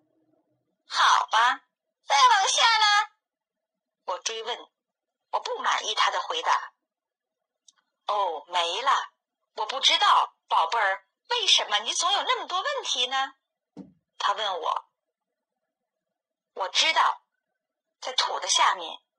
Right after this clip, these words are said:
肯定还有别的东西。说实在的，我只是想搞清楚那到底是什么。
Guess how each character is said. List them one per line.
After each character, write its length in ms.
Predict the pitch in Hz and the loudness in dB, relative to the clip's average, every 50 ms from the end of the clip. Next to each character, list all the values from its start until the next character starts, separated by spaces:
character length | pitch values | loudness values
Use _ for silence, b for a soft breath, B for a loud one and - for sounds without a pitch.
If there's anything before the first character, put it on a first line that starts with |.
| _ _ _ | _ _ _
肯 300 | - - - 202 185 180 | -4 -4 -2 -4 -4 -4
定 180 | 196 277 247 208 | -4 -4 -4 -2
还 160 | - - - | -2 -2 -2
有 100 | - 208 | -2 -4
别 200 | - - 190 185 | -8 -6 -6 -4
的 100 | - - 381 | -4 -4 -4
东 200 | - - 214 214 | -4 -8 -8 -6
西。 320 | - - 190 - - _ _ _ _ _ _ _ _ _ _ _ _ _ _ | -6 -6 -6 -8 -14 _ _ _ _ _ _ _ _ _ _ _ _ _ _
说 220 | - - - 208 | -2 -2 0 0
实 220 | 214 - - 247 - | 2 2 2 0 0
在 260 | - 214 185 156 143 | 2 2 2 2 2
的， 160 | - - - - _ _ _ _ _ _ _ _ _ | 0 -6 -10 -12 _ _ _ _ _ _ _ _ _
我 100 | - 285 | -4 0
只 120 | - 277 - | 2 2 4
是 120 | - - | 4 2
想 180 | - 320 320 381 | 2 0 0 0
搞 160 | - - - | 0 0 0
清 240 | - - 302 285 311 | 0 -2 -4 -2 -4
楚 340 | - - 254 196 185 - - _ _ _ _ _ _ | -4 -4 -4 -6 -6 -8 -10 _ _ _ _ _ _
那 100 | - 330 | -6 -2
到 200 | - 466 440 285 | 2 2 2 2
底 140 | 269 - - | 2 2 2
是 180 | - - - - | 4 4 6 4
什 220 | - - - - 165 | 4 2 0 -2 -2
么。 240 | 180 196 185 - | 0 0 0 -2